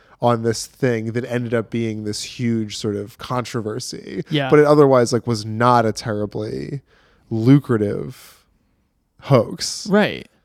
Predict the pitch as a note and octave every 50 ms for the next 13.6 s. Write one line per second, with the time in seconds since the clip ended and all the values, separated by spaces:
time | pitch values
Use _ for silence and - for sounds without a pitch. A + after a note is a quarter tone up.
0 | _ _ _ _ _ - _ _ _ _ _ _ _ _ _ _ _ - B3 B3+
1 | C4+ G#4+ A#4 - - - G#3+ G#3 G3+ F#3+ G3+ G3+ F#3+ F#3+ F#3 F#3+ F#3 F3+ E3+ -
2 | - D#3 D3+ C#3 - - C3 C3 C3+ C#3+ C#3 - D3 C#3 C#3 C#3+ C3+ C3 C3 -
3 | - C3+ C3 C3 C3 C3+ - - - C3+ C3 C3+ C3+ C3 C3+ C#3 E3 G3 G#3+ C4+
4 | D4 C4+ G#3 F3 E3 - E3 D#3 C#3+ C3+ - - F2+ - - _ _ _ _ _
5 | _ _ _ _ _ _ _ _ _ _ D#3+ E3+ D3+ C#3+ D#3 B2+ A2 A2 C3 C3+
6 | C3 - D3+ B2+ C3 B2 A2+ A2 G#2+ A2+ A#2+ B2+ C3 C3 C#3 C#3 - - E4+ D4+
7 | - C#4+ C#4+ - A3+ G3 F3+ F3+ F3 F3+ F3+ F3 E3+ D#3+ D#3+ E3+ E3 E3+ F3 F3+
8 | F3 E3+ D3+ E3+ D3+ D#3 C#3+ D#3+ D3 D3 D3 C#3+ C#3 C#3 - - - D#3 D3 C#3+
9 | C#3 C3 C3 - C#3 C3+ C3 C3 C3 B2+ B2 B2+ - G#3 C4 F#4+ A#3 F3 D3+ D3
10 | C#3+ C3+ D#3 F3+ - - - F3+ F3+ F#3 F#3 F3+ F3+ F3 F3+ - F3 F3 F3+ -
11 | - F#3 F3+ F3+ F3 F3 E3+ F3 F3 F3 F3 F3 F3 F3 E3+ E3+ F3 F3+ F#3 F#3
12 | C3+ A#2 G#2+ G2+ - D3 C3+ C3+ C3+ C3+ C3 B2+ C3 C#3 C#3+ C#3+ C#3+ C#3+ C3+ C3
13 | B2+ B2+ - - - - - - - - - -